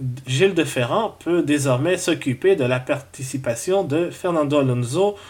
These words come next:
aux cinq cents milles d'Indianapolis. L'expérience acquise par Seidel avec B M W en F un et en D T M, ainsi que ses nombreux succès, euh, en endurance avec Porsche, seront très utiles,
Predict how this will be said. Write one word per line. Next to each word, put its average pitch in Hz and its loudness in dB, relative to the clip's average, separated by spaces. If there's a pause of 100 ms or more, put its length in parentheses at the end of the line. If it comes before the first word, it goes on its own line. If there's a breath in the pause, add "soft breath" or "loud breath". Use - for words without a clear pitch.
(220 loud breath)
aux 208 6
cinq 196 2
cents - -2
milles 180 2
d'Indianapolis. 131 -4 (920 soft breath)
L'expérience 185 4
acquise 180 2
par 131 -4
Seidel 151 2
avec 110 -4
B 98 -8
M 120 -2
W 123 -2
en 117 0
F - -12
un 180 -2
et 120 -6
en 117 -6
D 113 -8
T 135 -6
M, 190 -4 (580 loud breath)
ainsi 202 -2
que 190 4
ses 175 0
nombreux 202 4
succès, 202 2 (100)
euh, 139 0
en 135 0
endurance 151 4
avec 127 0
Porsche, 214 4 (260 loud breath)
seront 220 4 (100)
très 269 4
utiles, 180 4